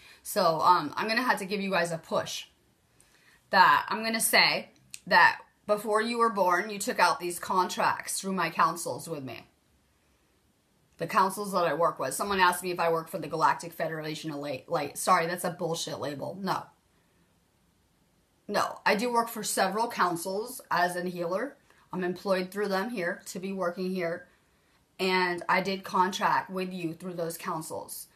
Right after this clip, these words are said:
So me and my councils, and I hold a council position now. I've been leveling up that spiritual hierarchy. And I've al-,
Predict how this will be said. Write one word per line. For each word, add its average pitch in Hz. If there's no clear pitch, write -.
So 208
me 214
and 220
my 233
councils, 196
and 214
I 180
hold 190
a 185
council 180
position 180
now. 180
I've 180
been 175
leveling 175
up 165
that 175
spiritual 180
hierarchy. 175
And 170
I've 175
al-, 170